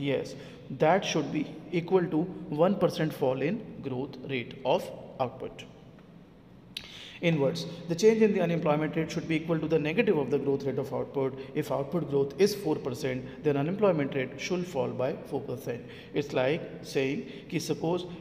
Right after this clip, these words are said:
ये पिछले साल सिक्स परसेंट थे अनएम्प्लॉयमेंट, इस साल टू परसेंट हो गई, तो माइनस फ़ोर, माइनस, माइनस, प्लस, तो आपकी growth is increasing by four percent।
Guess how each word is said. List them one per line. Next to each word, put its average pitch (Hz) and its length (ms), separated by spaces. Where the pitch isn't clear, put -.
ये 165 160
पिछले 175 200
साल 190 160
सिक्स 233 160
परसेंट 156 360
थे 151 40
अनएम्प्लॉयमेंट, 131 580
इस - 180
साल 180 220
टू 202 180
परसेंट 135 300
हो 120 100
गई, 120 160
तो 151 60
माइनस 139 560
फ़ोर, 208 160
माइनस, 156 400
माइनस, 165 360
प्लस, 202 180
तो 147 80
आपकी 143 260
growth 139 340
is 117 120
increasing 131 480
by 131 180
four 120 220
percent। - 560